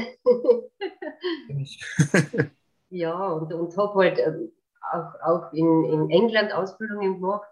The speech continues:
Speaker 1: im Arthur Findlay College.
Speaker 2: Mhm.
Speaker 1: Und, und da ist es auch zu diesen Zirkelbildungen gekommen, die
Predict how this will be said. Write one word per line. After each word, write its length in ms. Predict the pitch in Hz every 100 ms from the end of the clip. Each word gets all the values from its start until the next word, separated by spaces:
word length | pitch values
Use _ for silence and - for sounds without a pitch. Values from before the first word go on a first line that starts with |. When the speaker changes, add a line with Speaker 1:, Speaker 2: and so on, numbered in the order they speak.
| _
Speaker 1:
im 100 | 156
Arthur 320 | 160 165 170 165
Findlay 420 | 202 220 202 202
College. 480 | - 196 196 196 - _ _ _ _ _
Speaker 2:
Mhm. 320 | 131 113 120 -
Speaker 1:
Und, 220 | 190 190
und 240 | - 180 185
da 120 | 196
ist 120 | 226
es 140 | 240 170
auch 460 | 170 185 185 156
zu 160 | - 185
diesen 300 | 196 196 160
Zirkelbildungen 1040 | 226 226 180 - 180 165 156 151 156 156
gekommen, 440 | - - 165 143 139
die 180 | 143